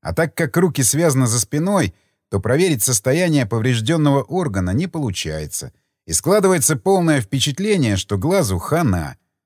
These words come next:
Человеку можно ломать пальцы, кромсать уши, даже нос отрезать.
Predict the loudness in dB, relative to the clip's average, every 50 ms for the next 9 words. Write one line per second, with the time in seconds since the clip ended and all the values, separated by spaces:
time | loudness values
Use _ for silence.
0 | _ _ _ _ _ _ _ -8 -2 0 2 2 2 2 2 2 2 2 4 4
1 | 4 4 4 4 4 2 2 0 0 -2 -6 _ -2 0 2 2 2 0 0 -2
2 | -2 -2 -4 -4 -4 -4 -2 -2 0 -2 -2 -2 -2 -2 -2 0 0 -2 -2 -2
3 | 0 0 0 0 2 0 0 0 0 0 -2 -2 -4 -4 -6 -8 -12 _